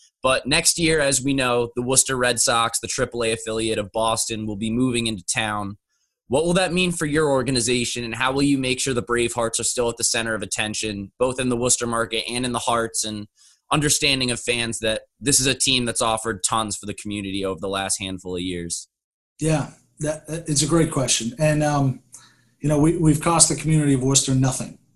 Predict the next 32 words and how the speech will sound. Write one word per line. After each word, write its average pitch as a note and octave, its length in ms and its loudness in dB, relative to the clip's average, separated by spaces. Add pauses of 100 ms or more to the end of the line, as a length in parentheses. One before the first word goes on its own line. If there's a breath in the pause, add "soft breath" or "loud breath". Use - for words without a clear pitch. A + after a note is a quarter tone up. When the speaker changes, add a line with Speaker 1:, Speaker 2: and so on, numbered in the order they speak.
(120)
Speaker 2:
um, B2+ 340 -4
in C#3+ 140 2
the C3+ 60 4
seven C#3 280 6
years C3+ 160 4
that C3+ 80 2
we've C3 140 2
been B2+ 80 -2
around. A#2+ 500 -4 (160)
Um, B2 380 -4 (420 loud breath)
and C#3+ 140 2
so, F3+ 100 8
yeah, F3 220 4
we've, E3 340 2
we've E3 320 2
got, F3 300 0
in D3 180 0
many E3 200 2
ways, D3+ 420 2
you C#3+ 80 0
know, C3 300 -2
this - 220 -2
eight D3+ 120 2
hundred D3+ 200 0
pound D3 240 0
gorilla C#3+ 300 4
coming C#3+ 260 0
into C#3+ 200 -2
our C3+ 100 4
backyard. C3+ 600 0
And, A#2 160 -4 (440 soft breath)
but, F#3+ 240 -2